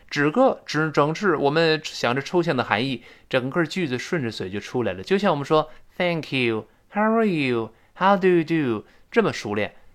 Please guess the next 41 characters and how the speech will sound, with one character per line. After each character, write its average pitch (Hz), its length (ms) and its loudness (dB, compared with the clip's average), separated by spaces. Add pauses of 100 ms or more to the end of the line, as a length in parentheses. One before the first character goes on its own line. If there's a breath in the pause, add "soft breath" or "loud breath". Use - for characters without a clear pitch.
(200 soft breath)
这 254 140 0
一 117 120 0
部 110 160 -6
分 104 180 -8
小 92 220 -6
的 90 100 -8
口 - 220 -10
语 92 180 -10
才 104 200 -8
真 113 260 -4
正 107 160 -6
的 92 80 -10
掌 90 260 -14
握 92 140 -8
了。 90 120 -12 (300 soft breath)
我 127 100 -4
们 160 120 0
这 175 120 2
样 139 300 0
一 220 320 -2
天 131 400 -2
一 131 200 -4
点 92 300 -8
下 101 200 -4
去， - 300 -12 (240 soft breath)
口 110 260 -4
语 104 300 -8
真 120 220 -4
的 107 120 -6 (160)
就 - 140 -10
不 - 160 -4
难 92 100 -10 (120)
了。 123 80 -20 (160)
那 120 160 -16 (500 soft breath)
不 120 80 -4
要 123 100 -2
着 110 200 0
急， 98 260 -10 (240)
慢 110 320 0
慢 98 340 -6
来， 90 340 -8